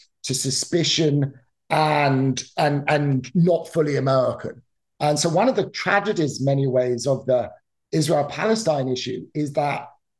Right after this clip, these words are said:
it makes it so much harder for Jewish Americans and Muslim Americans and Arab Americans to ally together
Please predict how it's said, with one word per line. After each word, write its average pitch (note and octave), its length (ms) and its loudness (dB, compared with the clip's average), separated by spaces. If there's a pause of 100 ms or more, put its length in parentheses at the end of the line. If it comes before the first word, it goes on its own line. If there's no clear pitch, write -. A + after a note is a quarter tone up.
(360)
it F3+ 140 0
makes F#3+ 460 0
it - 80 -6
so F#3+ 200 2
much E3+ 240 0
harder F#3+ 800 2 (120)
for C3+ 180 2
Jewish E3+ 340 2
Americans D#3 440 0
and C3 120 -4
Muslim E3 280 0
Americans C#3+ 480 0
and B2+ 100 -4
Arab F#3 320 2
Americans C3 540 0 (400)
to D3+ 460 2 (480)
ally E3 360 2
together G#2+ 640 -4